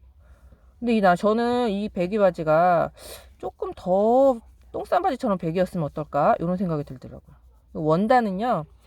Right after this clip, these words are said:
분또예요. 분또. 얇은 분또.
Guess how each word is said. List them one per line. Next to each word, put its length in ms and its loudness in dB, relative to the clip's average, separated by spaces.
분또예요. 600 -2
분또. 440 -12
얇은 320 -8
분또. 640 0